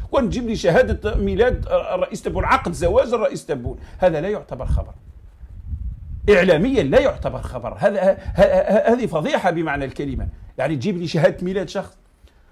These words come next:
و-، ولا تجيب لي ش-، شخص راهو توفى، ت-، ت-، شهادة ميلاده معناها ولا شهادة وفاته معناها هذا خبر. للأسف الشديد أنه ي-، هؤلاء الناس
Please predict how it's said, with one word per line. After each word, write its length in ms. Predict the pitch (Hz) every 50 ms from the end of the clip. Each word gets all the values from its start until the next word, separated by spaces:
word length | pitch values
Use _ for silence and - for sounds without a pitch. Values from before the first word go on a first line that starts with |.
| _ _ _ _ - _ _ _ - - - - - -
و-، 40 | 156
ولا 380 | 175 170 165 175 185 190 196
تجيب 240 | 180 135 156 208 170
لي 120 | 175 185 160
ش-، 120 | - 208 180 185
شخص 400 | - 220 190 139 120 - - 180 156 170 - 160 - -
راهو 320 | 170 196 202 175 175 180
توفى، 460 | 175 - 196 214 202 - - 143 135 - - - - - - - - - -
ت-، 60 | 160
ت-، 180 | 175 - - 175
شهادة 380 | - 196 160 180 185 160 156 - 185
ميلاده 320 | 180 190 202 214 - 202 196
معناها 360 | 180 185 202 185 190 196 196
ولا 340 | - - - 214 208 202 190
شهادة 300 | - 202 185 208 208 -
وفاته 380 | - 185 160 175 233 233 - 233
معناها 340 | - 185 226 226 226 233 233
هذا 120 | 233 240
خبر. 340 | 233 - 247 240 190 123 - - - - - - -
للأسف 560 | - 285 240 - - 196 - - 196 156 -
الشديد 560 | - - - - 180 151 170 226 247 226 - - - - - -
أنه 380 | 214 202 175 156 165 202 220 208 - - - - - - - - - - - - - - - - - - -
ي-، 180 | 135 143 - 147 131 - -
هؤلاء 560 | 139 127 185 220 - 196 170 175 170 - -
الناس 400 | 135 135 127 147 202 226 220